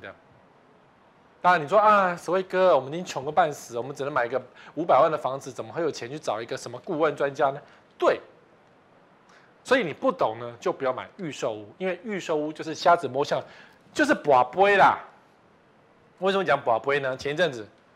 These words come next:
上个月、这个月，好，这个月、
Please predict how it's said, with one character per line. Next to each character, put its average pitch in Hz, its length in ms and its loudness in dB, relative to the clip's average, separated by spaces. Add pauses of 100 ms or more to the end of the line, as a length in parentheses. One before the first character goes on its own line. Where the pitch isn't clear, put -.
(800)
上 160 220 -4
个 127 60 -8
月、 131 200 -2 (140)
这 190 100 0
个 147 120 -2
月， 143 200 -2 (1300)
好， 135 200 2
这 185 120 -2
个 143 120 0
月、 139 200 0